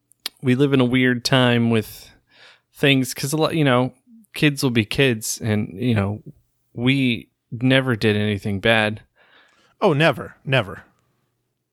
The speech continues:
Speaker 1: Matt would see me winking if he looked up.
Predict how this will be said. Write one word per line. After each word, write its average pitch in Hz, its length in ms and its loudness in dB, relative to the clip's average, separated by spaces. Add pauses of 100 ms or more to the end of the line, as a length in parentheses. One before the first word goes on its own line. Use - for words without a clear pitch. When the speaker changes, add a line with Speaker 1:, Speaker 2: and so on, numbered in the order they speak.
(300)
Speaker 1:
Matt 127 360 2
would 120 180 2
see 135 220 0
me 120 160 2
winking 120 500 2
if 110 140 -4
he 120 100 -2
looked 113 240 -2
up. 117 300 0